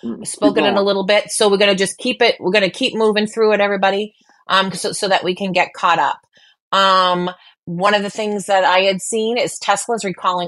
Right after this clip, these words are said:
Speaker 2: all of its cars all over the U S over autopilot. Can you imagine all of the
Speaker 1: Oh, well,
Speaker 2: cars?
Speaker 1: they had a two million, they had a two million car recall.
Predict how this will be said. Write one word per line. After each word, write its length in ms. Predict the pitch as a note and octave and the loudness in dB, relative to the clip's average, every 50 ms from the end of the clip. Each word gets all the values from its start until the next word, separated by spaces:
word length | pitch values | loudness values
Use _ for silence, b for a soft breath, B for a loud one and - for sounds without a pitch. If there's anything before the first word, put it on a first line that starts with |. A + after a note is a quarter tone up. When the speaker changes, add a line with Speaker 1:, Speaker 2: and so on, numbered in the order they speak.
| - | 0
Speaker 2:
all 160 | - D#3 F3 - | 0 0 0 0
of 60 | - | -2
its 160 | C4 - - | -6 -10 -10
cars 480 | - - F#3 D#3+ D3+ D#3 E3+ G#3+ - - | -6 -4 -2 0 0 0 0 -2 -4 -6
all 180 | - E3 F3+ | -6 -2 0
over 220 | F3+ F3+ F3 F3+ E3+ | 0 2 2 0 0
the 100 | F3 F3+ | 0 0
U 220 | F3 F#3 F#3+ F#3 | 0 0 2 2
S 340 | E3 D#3+ E3 F3 - - - - | 4 4 4 2 0 -6 -6 -2
over 220 | - E3 D#3+ E3 - - - | -2 0 0 0 -4 -2 -2
autopilot. 680 | D3+ E3 G#3 A3 F#3+ - - D#3 D3+ C#3+ C#3+ C3 A#2 - | 0 2 2 2 2 2 0 -2 0 0 0 -2 -2 -4
Can 100 | - F#3+ | -2 -2
you 80 | G#3+ | 0
imagine 280 | A3+ B3 C4+ B3+ B3+ - - - | 0 0 0 0 -2 -4 -2 0
all 240 | - D#3 D#3+ F3+ G#3 | 0 2 2 0 -2
of 100 | G#3 - | -6 -10
the 80 | - - - | -16 -16 -8
Speaker 1:
Oh, 240 | G#3+ G#3+ D#3 D#3 | 0 2 4 4
well, 100 | D3 C#3+ | 4 4
Speaker 2:
cars? 60 | D#3 F3+ | 4 2
Speaker 1:
they 80 | G3+ | 2
had 180 | G#3 G#3 F#3+ F3 | 2 0 0 0
a 60 | E3+ | -2
two 280 | C#3+ _ - A#3 G#3 G3+ | -4 _ -4 -2 -2 -2
million, 520 | F3+ F3+ F#3 F#3 F3 E3+ D#3+ D#3 D3 - - | 0 2 4 4 4 4 2 -4 -8 -12 -8
they 200 | C3 D3 E3 F3+ | -2 0 2 2
had 180 | F#3 F3 D#3 | 4 2 2
a 80 | C#3+ C#3 | 2 0
two 200 | C3+ - G3+ F#3 | 0 0 0 0
million 340 | E3 E3 D#3+ D#3 C#3+ C#3 C3+ | 0 0 -2 -2 -4 -4 -6
car 260 | B2+ D3 C#3 B2 A#2 | -2 0 2 2 2
recall. 580 | A#2+ D3 E3+ D#3+ - C3+ A2+ G2 E2+ D2 - | 2 -2 -2 -2 0 0 0 0 0 -4 -10